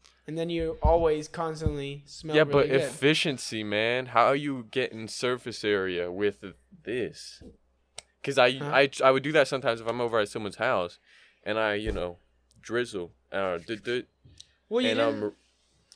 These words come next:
Speaker 1: well, I mean, it's sounding like you never had too much experience with showers, so I wouldn't expect you to
Speaker 2: No,
Speaker 1: be well at
Speaker 2: recently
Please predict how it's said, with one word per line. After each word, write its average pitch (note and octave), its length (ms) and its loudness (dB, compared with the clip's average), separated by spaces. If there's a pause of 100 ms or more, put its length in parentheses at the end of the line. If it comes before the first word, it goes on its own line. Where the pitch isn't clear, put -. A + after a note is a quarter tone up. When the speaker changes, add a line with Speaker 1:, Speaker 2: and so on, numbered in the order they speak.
(140)
Speaker 1:
well, A3 160 -2
I G#3+ 140 2
mean, A3+ 180 -2
it's A3 260 -2
sounding B3+ 380 0
like G#3 240 -4
you F3 180 -8
never G3+ 240 -2
had F#3+ 240 -4
too G#3+ 160 -2
much F#3+ 460 -8 (400)
experience F3 500 -6
with F3+ 220 -4
showers, C#3 520 -4
so D3 200 -2
I D3+ 120 2
wouldn't E3 240 -2
expect D3+ 380 -6
you D#3 80 -6
to C#3+ 140 -4
Speaker 2:
No, G2+ 400 2
Speaker 1:
be G2+ 80 -14
well F#3 260 8
at E3 140 8
Speaker 2:
recently A#2+ 400 -8